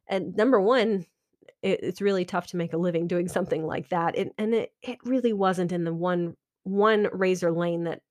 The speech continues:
uh, one razor sharp line that I feel called to give. But, but it was a hobby and it was a season and I enjoyed it. I was definitely excited about it and passionate about it. But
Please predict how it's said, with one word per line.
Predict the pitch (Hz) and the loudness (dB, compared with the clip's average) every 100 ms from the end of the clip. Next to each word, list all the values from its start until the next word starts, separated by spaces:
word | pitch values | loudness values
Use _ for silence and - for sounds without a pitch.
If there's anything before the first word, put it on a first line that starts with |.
| _ - | _ -12
uh, | 180 165 175 - | -8 -8 -10 -10
one | 170 190 185 | -4 -2 0
razor | 175 175 175 | 0 0 -2
sharp | - 185 175 | -2 -2 0
line | 170 180 175 170 - | -2 -2 -2 -4 -8
that | 180 180 - | -8 -6 -4
I | 170 | -4
feel | - 165 | -4 -6
called | - 170 165 | -2 -4 -4
to | |
give. | 165 175 160 165 | -4 -2 -2 -4
But, | - 185 - - - - - - - - | -2 -2 -2 -20 -20 -20 -20 -20 -14 2
but | 277 | 4
it | 359 | 6
was | 339 440 262 | 8 8 6
a | |
hobby | 165 170 156 170 | 0 -4 -4 0
and | 190 | 2
it | 214 | 2
was | 247 | 4
a | 233 | 4
season | 220 247 247 233 | 2 0 4 6
and | 220 196 | 4 2
I | 170 | 0
enjoyed | 180 180 254 269 277 | -2 4 8 8 8
it. | 262 247 - - | 6 4 -4 -8
I | 214 | -4
was | 196 180 | -2 -4
definitely | 180 214 226 202 180 | -2 -4 -2 -2 -2
excited | - - 208 208 | -2 0 2 2
about | 208 190 | 2 2
it | - | 0
and | |
passionate | - - 196 - 196 | -4 -4 -4 -4 -6
about | 180 165 | -4 -4
it. | 220 240 | -2 -2
But | 202 208 190 | 0 0 0